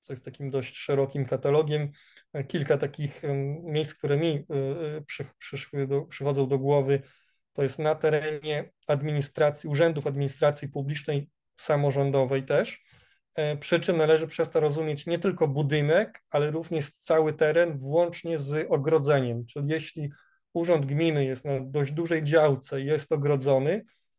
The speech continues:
to nawet na ogrodzeniu tego urzędu nie można zamieszczać materiałów wyborczych.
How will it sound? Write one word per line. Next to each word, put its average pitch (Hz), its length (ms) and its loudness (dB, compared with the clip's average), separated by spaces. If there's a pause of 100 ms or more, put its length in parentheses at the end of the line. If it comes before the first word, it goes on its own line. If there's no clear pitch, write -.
(220)
to 151 140 2
nawet 170 500 0
na 147 340 -2 (120)
ogrodzeniu 143 640 -2
tego 139 200 -2
urzędu 139 380 -2
nie 139 180 2
można 139 320 0
zamieszczać 135 500 -4
materiałów 131 600 -2
wyborczych. 123 600 -4